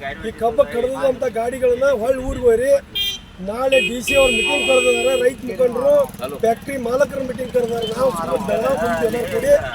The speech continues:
ನಾಳೆ ಮೀಟಿಂಗ್ನಲ್ಲಿ ನಮಗೆ ಮೂರುವರೆ ಸಾವಿರ ಕೊಟ್ರೆ ಫ್ಯಾಕ್ಟ್ರಿ ಚಾಲು ಮಾಡಕ್ಕೆ ಹಚ್ತೀವಿ. ಇಲ್ಲ ಅಂತಂದ್ರೆ ಇಲ್ಲ. ಫ್ಯಾಕ್ಟ್ರಿ ಯಾರು ಏನು ಕಲ್ಲು ಹಾಕಾರವರು ಕಬ್ಬು ಒಯ್ಬೇಕು. ಫ್ಯಾಕ್ಟ್ರಿ ಮಾಲಕರಿಗೂ ಬುದ್ಧಿ ಬರಬೇಕು.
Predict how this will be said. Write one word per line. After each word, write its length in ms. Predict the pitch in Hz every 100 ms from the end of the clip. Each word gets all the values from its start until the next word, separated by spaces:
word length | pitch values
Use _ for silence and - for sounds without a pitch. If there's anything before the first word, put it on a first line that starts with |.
| 110 - - - 202
ನಾಳೆ 340 | 262 285 285 247 - - - 220
ಮೀಟಿಂಗ್ನಲ್ಲಿ 580 | - 285 285 277 269 269
ನಮಗೆ 340 | 262 254 240
ಮೂರುವರೆ 300 | 269 285 277
ಸಾವಿರ 180 | 269 254 277
ಕೊಟ್ರೆ 440 | 262 285 294 285 - - -
ಫ್ಯಾಕ್ಟ್ರಿ 320 | 247 240 - 262
ಚಾಲು 200 | 269 269
ಮಾಡಕ್ಕೆ 260 | 254 247
ಹಚ್ತೀವಿ. 320 | 254 254 285
ಇಲ್ಲ 140 | 285 294
ಅಂತಂದ್ರೆ 340 | 294 285 302
ಇಲ್ಲ. 160 | 311 302 294 - - - - - - -
ಫ್ಯಾಕ್ಟ್ರಿ 300 | 240 - 285
ಯಾರು 140 | 285
ಏನು 100 | 277
ಕಲ್ಲು 200 | 240 277
ಹಾಕಾರವರು 460 | 269 262 247 220 269 285 - - -
ಕಬ್ಬು 220 | 254 302
ಒಯ್ಬೇಕು. 480 | 302 294 294 277 285 277 - 220 - -
ಫ್ಯಾಕ್ಟ್ರಿ 340 | 233 - 285
ಮಾಲಕರಿಗೂ 560 | 277 277 277 285 269 277 269 262 254 - - -
ಬುದ್ಧಿ 220 | 285 285
ಬರಬೇಕು. 400 | 277 277 262 262